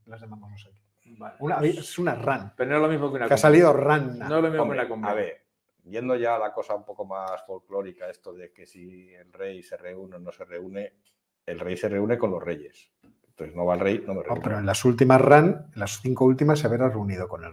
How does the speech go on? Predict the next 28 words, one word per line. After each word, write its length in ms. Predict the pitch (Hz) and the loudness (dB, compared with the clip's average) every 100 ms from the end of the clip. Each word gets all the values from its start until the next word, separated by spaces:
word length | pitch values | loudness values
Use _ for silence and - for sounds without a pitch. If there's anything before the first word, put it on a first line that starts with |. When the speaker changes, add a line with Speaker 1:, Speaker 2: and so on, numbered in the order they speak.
| - - | -14 -4
Speaker 3:
Ya. 140 | 82 | -4
Speaker 1:
con 100 | 101 | -4
el 60 | 98 | -8
presidente. 520 | 98 110 131 90 - _ - | -8 -4 -6 -6 -20 _ -6
Speaker 3:
Ya, 280 | 76 - _ _ _ | -6 -8 _ _ _
pero 560 | 78 76 78 80 80 82 | -12 -8 -6 -4 -6 -8
si 100 | - | -8
está 180 | 78 95 | -8 0
la 140 | 95 | 0
cosa 240 | 95 95 95 | 2 0 0
como 200 | 98 98 | 0 2
Speaker 1:
¿Y 0 | |
Speaker 3:
está 120 | 131 127 | 6 10
Speaker 1:
el 60 | 147 | 12
móvil? 320 | 170 196 185 | 12 10 10
¿Qué 100 | 160 | 8
pasó 280 | 175 - 139 | 8 6 4
con 160 | 120 | 4
el 100 | 113 | 4
móvil? 420 | 131 196 156 - - _ _ - | 6 6 6 0 -12 _ _ -8
Espiado 520 | 123 - 127 131 131 | -8 2 6 6 6
con 160 | 127 | 2
el 560 | 123 120 117 117 117 113 | 0 -2 -2 0 -2 -4
software 400 | - 131 127 107 | 0 4 4 2
Pegasus, 300 | 123 180 - | 4 4 4
Speaker 3:
Pero 60 | 151 | -2
Speaker 1:
el 160 | |
del 0 | 139 | 0